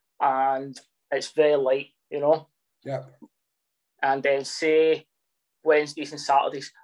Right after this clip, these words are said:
Speaker 1: I'm out doing some road work, you know?
Speaker 2: Yep.
Speaker 1: Uh, I, I, I'm, I'm very much in that kind of area. I do like to smash myself into the ground. But
Speaker 2: Right.
Speaker 1: that's just per-, that's just personal preference. I don't do it all the time. I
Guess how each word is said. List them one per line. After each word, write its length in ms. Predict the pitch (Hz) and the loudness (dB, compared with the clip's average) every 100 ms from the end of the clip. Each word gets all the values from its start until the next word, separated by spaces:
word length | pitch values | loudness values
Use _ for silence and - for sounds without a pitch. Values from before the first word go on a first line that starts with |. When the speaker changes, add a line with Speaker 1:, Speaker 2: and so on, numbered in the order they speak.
| _ | _
Speaker 1:
I'm 140 | 147 147 | -4 0
out 180 | 143 143 | -2 -2
doing 180 | 147 | -6
some 300 | 143 147 139 | -4 -10 -12
road 280 | 127 131 127 | -8 -6 0
work, 220 | 151 - - - _ _ - | 4 2 2 -20 _ _ -6
you 80 | 147 | 4
know? 260 | 156 - - _ _ - _ - | 6 6 0 _ _ -20 _ -8
Speaker 2:
Yep. 240 | 143 135 - _ _ - | -6 -6 -10 _ _ -6
Speaker 1:
Uh, 220 | 127 127 135 _ _ _ _ _ _ _ _ _ _ _ - | 0 0 0 _ _ _ _ _ _ _ _ _ _ _ -14
I, 80 | - - - _ - - - - - | -12 -12 -18 _ -20 -20 -20 -10 0
I, 500 | 175 165 180 196 208 | 2 4 4 6 6
I'm, 140 | 208 | 6
I'm 180 | 208 196 | 4 4
very 180 | 185 190 | 6 4
much 300 | 190 190 - | 6 2 0
in 120 | 190 | 0
that 180 | 170 170 - _ _ | 2 2 0 _ _
kind 140 | - 160 | -8 -6
of 60 | - | -4
area. 360 | 160 170 156 - - | -2 0 0 -2 -10
I 100 | 160 | -8
do 200 | 170 160 | -6 -6
like 180 | 165 - | -8 -10
to 60 | |
smash 320 | - 156 147 | -12 -10 -10
myself 360 | 170 - 160 160 | -12 -6 -6 -6
into 180 | 160 - | -12 -10
the 80 | 156 | -4
ground. 360 | 165 185 214 214 - _ _ _ | 2 4 2 -4 -16 _ _ _
But 100 | - | -4
Speaker 2:
Right. 100 | 127 | 0
Speaker 1:
that's 180 | 226 226 | 4 2
just 160 | 226 - | 0 -6
per-, 180 | 202 202 - | -4 -4 -4
that's 180 | 226 | -6
just 180 | 233 - | -6 -8
personal 340 | 196 190 - 160 | -6 -8 -10 -6
preference. 320 | 185 196 214 202 | -6 -6 -10 -10
I 60 | |
don't 260 | 185 208 196 | -8 -10 -4
do 120 | 196 | -2
it 60 | 185 | -2
all 160 | 185 185 | -4 -4
the 40 | |
time. 280 | 175 185 202 | -4 -4 -4
I 60 | 208 | -6